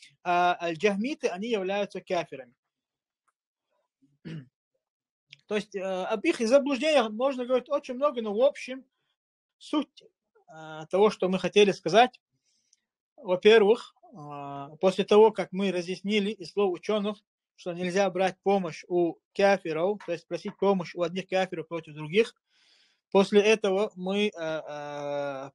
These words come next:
привели слова учёных о том, что нельзя просить помощь у вероотступников, так как ихний хукм, он ещё хуже, чем у кафиров, э, потому что, э, хукм муртадда — это, э,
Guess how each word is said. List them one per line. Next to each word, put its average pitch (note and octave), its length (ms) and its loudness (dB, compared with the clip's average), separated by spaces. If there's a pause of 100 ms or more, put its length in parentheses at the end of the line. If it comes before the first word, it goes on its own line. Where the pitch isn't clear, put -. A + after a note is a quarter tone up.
(320)
привели F#3 520 6
слова F3+ 340 4
учёных F#3 500 -2
о E3 60 -8
том, G3 240 -4
что D#3 340 -6 (320)
нельзя F3 500 2 (320)
просить F3 340 -4
помощь F#3+ 360 0
у D#3 100 -6
вероотступников, F#3 920 0 (140)
так F3+ 220 0
как D3+ 220 -4
ихний E3 400 -4
хукм, G#3 420 4 (400)
он E3 160 -6
ещё F3 240 2
хуже, G#3 280 2
чем D#3+ 240 -4
у D3+ 40 -12
кафиров, F#3+ 600 2 (500)
э, C#3+ 340 -6
потому F3 400 0
что, F#3+ 480 0 (100)
э, D3 500 -12
хукм D#3 460 0
муртадда — E3 760 0
это, F#3+ 420 0 (120)
э, D3 160 -12